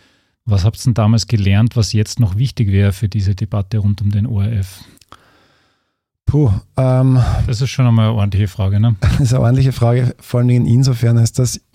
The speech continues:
Speaker 2: derjenige, der diese Diskussion damals kuratiert hat, jetzt nicht hier sitzt und ich die,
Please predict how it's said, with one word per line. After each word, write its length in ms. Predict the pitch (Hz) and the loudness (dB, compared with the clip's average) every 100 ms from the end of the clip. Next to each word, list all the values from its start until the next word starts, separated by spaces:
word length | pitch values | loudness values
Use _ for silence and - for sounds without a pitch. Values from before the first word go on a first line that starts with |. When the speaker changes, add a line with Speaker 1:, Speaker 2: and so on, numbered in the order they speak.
| - | -2
Speaker 2:
derjenige, 480 | 117 135 131 127 123 | 0 2 2 0 0
der 120 | 123 | 0
diese 360 | 127 123 131 | 0 0 -2
Diskussion 720 | - - 123 - 131 - 110 123 | -4 -4 -4 -2 -2 0 2 2
damals 280 | 120 120 - | 2 0 -2
kuratiert 460 | 123 117 - 131 | -2 -2 0 0
hat, 100 | 123 | 2
jetzt 200 | 117 - | 0 0
nicht 160 | 117 - | -4 -2
hier 220 | 110 143 | -2 0
sitzt 400 | - 143 - - - - - - _ _ _ _ | 0 -4 -6 -16 -18 -20 -20 -20 _ _ _ _
und 200 | - 120 | -2 0
ich 240 | - 131 - | 0 -2 0
die, 360 | 131 131 127 | 0 2 0